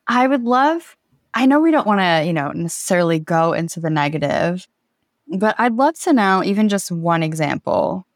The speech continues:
of something that you've seen in the affiliate partnership space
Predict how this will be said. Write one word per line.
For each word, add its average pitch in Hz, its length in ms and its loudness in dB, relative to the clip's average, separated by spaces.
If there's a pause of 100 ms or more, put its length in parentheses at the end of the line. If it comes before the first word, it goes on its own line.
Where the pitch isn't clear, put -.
(300)
of 165 200 -2
something 160 560 -2
that 156 120 -4
you've 156 220 -6
seen 156 520 -2
in 359 200 4
the 233 100 2
affiliate 139 440 -4
partnership - 520 -8
space - 580 -10